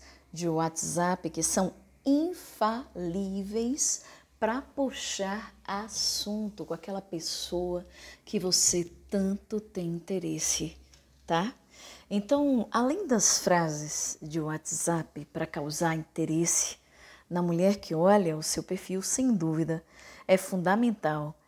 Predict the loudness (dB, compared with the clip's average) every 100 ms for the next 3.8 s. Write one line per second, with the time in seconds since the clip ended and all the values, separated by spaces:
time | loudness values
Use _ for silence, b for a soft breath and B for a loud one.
0 | _ -8 -4 -2 0 -2 -2 -2 0 0
1 | 2 2 2 0 0 2 2 2 0 -2
2 | -4 -4 -2 -2 -2 -4 -2 0 0 -2
3 | -2 -4 0 0 2 2 0